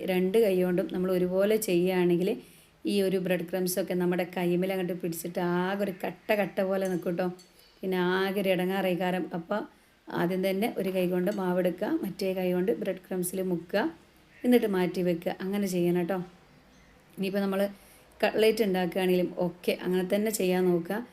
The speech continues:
അല്ലെങ്കിൽ നമ്മളെ കയ്യിലെ ഈ ഒരു ബ്രെഡ് ക്രംസൊക്കെ നനഞ്ഞ കൈയല്ലേ,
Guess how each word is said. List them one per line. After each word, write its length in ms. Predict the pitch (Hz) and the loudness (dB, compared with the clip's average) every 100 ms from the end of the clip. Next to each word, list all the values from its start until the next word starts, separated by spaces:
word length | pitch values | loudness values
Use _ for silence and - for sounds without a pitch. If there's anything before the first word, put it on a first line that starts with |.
| - - - 185 | -20 -20 -10 -4
അല്ലെങ്കിൽ 240 | 196 214 196 | -2 0 0
നമ്മളെ 220 | 190 196 196 | 0 0 0
കയ്യിലെ 280 | 180 185 190 185 | 0 2 2 0
ഈ 40 | 185 | 0
ഒരു 100 | 190 190 | 0 -2
ബ്രെഡ് 180 | 175 185 | -2 -2
ക്രംസൊക്കെ 440 | 180 175 185 190 190 | -4 -2 -4 -4 -2
നനഞ്ഞ 240 | 185 202 208 | 0 0 0
കൈയല്ലേ, 360 | 180 180 170 | 2 2 0